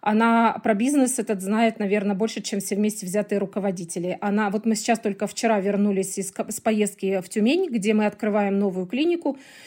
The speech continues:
И, соответственно, теперь я езжу туда, но это уже поближе, всего четыре часа езды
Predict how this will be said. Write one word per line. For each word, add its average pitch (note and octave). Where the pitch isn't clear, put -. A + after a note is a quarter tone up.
И, G#3+
соответственно, A3+
теперь A3+
я A3
езжу G#3
туда, B3
но C4+
это B3
уже G#3+
поближе, A#3+
всего A#3
четыре A3
часа -
езды G#3+